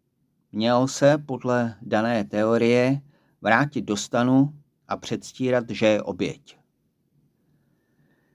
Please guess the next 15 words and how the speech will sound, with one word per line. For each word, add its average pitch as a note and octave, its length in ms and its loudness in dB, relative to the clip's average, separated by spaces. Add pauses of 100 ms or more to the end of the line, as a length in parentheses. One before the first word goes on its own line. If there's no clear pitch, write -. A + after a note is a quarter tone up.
(140)
Soud E3+ 360 4
s A#2 120 -2
Gustafssonem A2 1000 0
začal A#2+ 400 0
čtvrtého C#3+ 640 0
srpna C#3 360 -4
dva A2+ 160 -2
tisíce C#3+ 520 -8
pět A2+ 500 -4 (500)
a F#2+ 100 -4
žalobce C#3 480 2
pro C3+ 140 -4
něj C3+ 240 4
žádal A#2 460 2
doživotí. G#2 760 -4